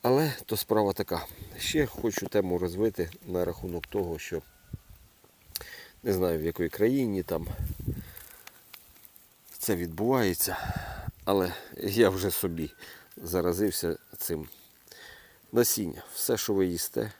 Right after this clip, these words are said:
не викидайте насіння у мусорник, де-небудь. Складіть його на підвіконник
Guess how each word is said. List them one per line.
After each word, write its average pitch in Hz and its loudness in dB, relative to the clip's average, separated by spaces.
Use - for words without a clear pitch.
не 101 4
викидайте 87 0
насіння - -8
у - -10
мусорник, 87 -6
де-небудь. 87 0
Складіть 98 0
його 82 -2
на 82 -2
підвіконник 80 -6